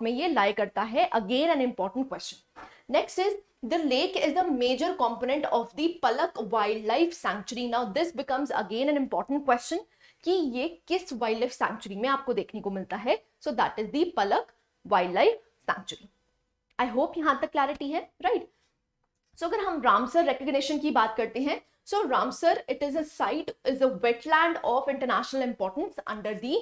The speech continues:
रामसर कन्वेंशन। अब ये जो रामसर कन्वेंशन है, ये नाइनटीन सेवेंटी वन में ईरान में एक जगह है जिसका नाम क्या है, रामसर। वहां पर इसको, अ, इनिशिएट किया गया था और वहां पर बोला गया था कि दुनिया भर के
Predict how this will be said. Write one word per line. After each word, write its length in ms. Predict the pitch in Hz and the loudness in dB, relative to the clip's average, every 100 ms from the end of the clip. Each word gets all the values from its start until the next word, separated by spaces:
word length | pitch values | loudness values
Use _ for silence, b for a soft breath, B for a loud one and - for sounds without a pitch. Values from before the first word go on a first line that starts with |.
| B B B | B B B
रामसर 540 | 226 233 233 240 277 | 0 0 0 4 4
कन्वेंशन। 600 | 277 240 202 165 - 180 185 b b | 4 0 -2 -6 -8 -10 -12 b b
अब 160 | 247 | 0
ये 60 | 311 | 2
जो 100 | 349 | 2
रामसर 400 | 320 240 254 330 | 2 2 2 0
कन्वेंशन 580 | 330 277 220 220 277 311 | 0 0 0 -2 -4 0
है, 100 | 320 | 2
ये 60 | |
नाइनटीन 320 | 311 233 254 294 | 2 0 0 -2
सेवेंटी 400 | 302 254 254 262 | 0 0 -2 -2
वन 240 | 214 185 | -2 -2
में 260 | 202 262 - B B | -2 -4 -6 B B
ईरान 340 | 247 262 214 262 | 2 6 8 8
में 160 | 311 | 4
एक 160 | 311 226 | 0 0
जगह 260 | 214 226 247 | 0 2 2
है 200 | 269 277 | 2 -4
जिसका 260 | 220 262 | -4 -4
नाम 240 | 254 214 220 | -2 -2 -4
क्या 160 | 214 220 | -6 -4
है, 100 | 202 | 2
रामसर। 440 | 233 285 - 294 - b b | 2 2 0 -2 -4 b b
वहां 380 | 185 254 254 339 | 6 6 6 2
पर 240 | 349 381 | 4 2
इसको, 680 | - 269 262 - - 254 277 | 2 -4 -4 -8 2 4 4
अ, 380 | - 214 208 - - - - - | 2 0 0 -4 -12 -18 -8 2
इनिशिएट 560 | 285 339 - 339 359 | 4 6 4 0 0
किया 220 | 254 240 | 0 2
गया 260 | 208 220 214 | 2 0 -2
था 80 | 262 | -2
और 240 | 311 269 247 | -2 -2 -2
वहां 360 | 196 220 226 | -4 0 -2
पर 220 | 277 320 | 2 2
बोला 300 | 262 202 196 | 2 0 2
गया 180 | 208 214 | 2 0
था 160 | 214 294 | 0 -4
कि 200 | - 359 | 2 2
दुनिया 640 | 226 185 247 277 339 392 | 2 0 2 4 6 6
भर 220 | 381 302 | 4 0
के 240 | 240 202 | -2 -6